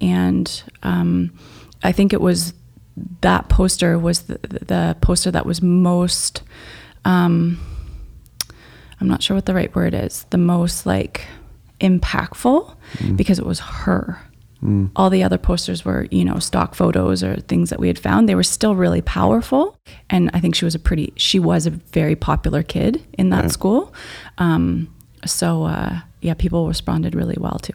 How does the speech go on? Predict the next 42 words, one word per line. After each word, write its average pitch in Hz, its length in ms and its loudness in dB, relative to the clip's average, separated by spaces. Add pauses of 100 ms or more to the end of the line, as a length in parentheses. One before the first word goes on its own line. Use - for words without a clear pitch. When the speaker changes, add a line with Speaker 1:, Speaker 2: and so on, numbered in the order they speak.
Speaker 1:
it. - 220 -6 (400)
And 190 160 4
I, 196 140 0
I 190 60 2
mean, 190 320 2
it's 190 160 -4
a 214 60 0
tough - 440 -6
culture, - 520 -4 (140)
what - 160 2
Speaker 2:
Yeah. 85 80 4
Speaker 1:
she 82 100 0
lives - 260 -4
in. - 260 -4 (120)
It's 175 140 4
Speaker 2:
Yeah. 165 60 4
Speaker 1:
a 165 40 0
really 165 220 0
tough - 240 -8
culture. 156 300 -4
So - 160 -2
it - 80 -6
could - 100 0
have 160 80 -2
gone 170 180 0
really, 160 360 2
really 156 320 -2
bad, 330 480 0 (500)
but - 140 -2
it - 100 -4
didn't. - 320 -4 (400)
Speaker 2:
Right. 82 220 0 (1700)
Uh, 95 180 4
what 107 240 4
are 120 60 4
some 98 180 2
of 95 60 6
the 87 80 6
other 82 340 6 (840)
kind 87 240 0
of 80 80 2
moments, 80 580 2